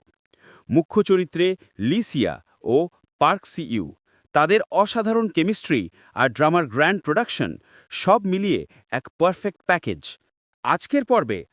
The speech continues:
আমরা প্রতিটি গুরুত্বপূর্ণ মোড় বিশ্লেষণ করব। মিনজি এর আসল চ্যালেঞ্জ কী ছিল? জিন কিভাবে তাকে সাহায্য করল? এবং সবচেয়ে গুরুত্বপূর্ণ, তাদের প্রথম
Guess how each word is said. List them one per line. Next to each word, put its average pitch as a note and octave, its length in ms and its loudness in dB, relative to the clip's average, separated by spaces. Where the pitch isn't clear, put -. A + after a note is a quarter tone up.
আমরা D3 260 0
প্রতিটি G3+ 420 -2
গুরুত্বপূর্ণ G3 680 -2
মোড় E3+ 260 0
বিশ্লেষণ D3 480 -4
করব। F#2 260 -4
মিনজি F3 540 0
এর G3+ 100 2
আসল D3 320 0
চ্যালেঞ্জ G#3 380 0
কী C4 160 -2
ছিল? A#2+ 220 -4
জিন A#2 360 -2
কিভাবে F#3+ 360 0
তাকে G3+ 240 -2
সাহায্য F3+ 440 -2
করল? C#3 260 2
এবং B2+ 220 2
সবচেয়ে - 580 -4
গুরুত্বপূর্ণ, C#3 480 -2
তাদের C#3+ 260 2
প্রথম F#3+ 360 0